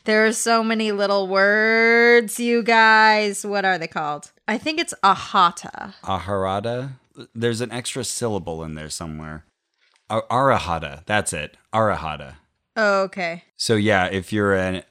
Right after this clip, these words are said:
Speaker 2: ek arahata, that means that you're someone who shares ek with others.
Speaker 1: Oh,
Speaker 2: I
Speaker 1: yep.
Speaker 2: Later on, I'll attend a meeting specifically about being an arahata.
Speaker 1: Okay. Yeah, okay, so here we go. This is from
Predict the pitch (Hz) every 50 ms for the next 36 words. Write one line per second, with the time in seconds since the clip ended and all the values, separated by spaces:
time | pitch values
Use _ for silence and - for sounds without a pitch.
0 | _ _ _ - 98 101 98 - - - _ _ _ 117 117 120 120 120 107 92
1 | 87 92 92 90 85 87 87 82 82 92 92 80 92 90 90 85 78 78 87 -
2 | 90 90 85 - - 95 87 85 85 78 73 82 85 82 80 - - - 120 107
3 | 104 101 95 92 90 80 - - 87 82 80 - - 82 80 - _ - 90 85
4 | 78 80 76 73 76 78 - - - _ _ _ _ 247 277 - - - 226 247
5 | 269 - _ _ _ _ _ _ _ _ 104 110 113 113 113 110 110 107 104 92
6 | 104 101 101 101 101 95 - - 104 98 95 90 90 92 90 87 87 85 82 87
7 | - _ _ _ - - - - - 101 95 - 123 107 95 98 85 85 85 82
8 | 80 76 82 82 80 73 80 90 85 80 78 78 78 - 82 82 80 80 78 -
9 | 85 82 76 76 73 73 - _ - 220 220 240 240 226 - - - 220 226 247
10 | 226 175 147 175 _ _ _ - 247 247 220 175 - - - 220 - 233 202 196
11 | - - 214 190 190 190 196 202 185 190 180 185 170 156 160 175 185 - - 190
12 | 202 196 - 190 180 - - 202 185 175 170 170 165